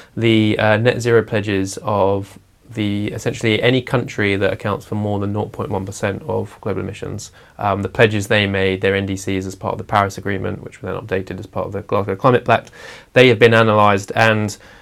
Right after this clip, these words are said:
basically ninety percent of those targets, um, fall under a, into a category of little confidence that they will de-, be delivered on time or in full and do what they need to do to help reach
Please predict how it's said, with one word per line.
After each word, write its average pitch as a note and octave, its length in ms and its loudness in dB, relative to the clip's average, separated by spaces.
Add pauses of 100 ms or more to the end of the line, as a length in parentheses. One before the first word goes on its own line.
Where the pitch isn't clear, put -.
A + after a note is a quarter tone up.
(180)
basically A2+ 480 0
ninety A2+ 480 4
percent F#2+ 240 -2
of F#2+ 80 0
those F#2+ 160 2
targets, G2 640 -2
um, G2+ 280 0
fall G#2+ 300 0
under G2+ 380 0
a, G#2 160 -4
into A2 260 -4
a G2 40 -2
category G#2 480 -4
of G2+ 200 0
little A#2+ 320 2
confidence - 600 -6
that - 120 -8
they G2+ 140 0
will G2 240 -4 (400)
de-, A2 140 -2
be A2+ 180 -2
delivered G2+ 560 0
on G#2+ 120 -2
time G2 400 -2
or G2+ 80 -2
in G2 120 -4
full G2 440 -4
and G2 360 -4 (100)
do G#2 220 -2
what G2+ 120 -4
they G2+ 120 -4
need G2+ 180 -4
to G2 80 -8
do F#2+ 200 -4
to F#2+ 100 -12
help G2+ 240 -2 (100)
reach - 400 -10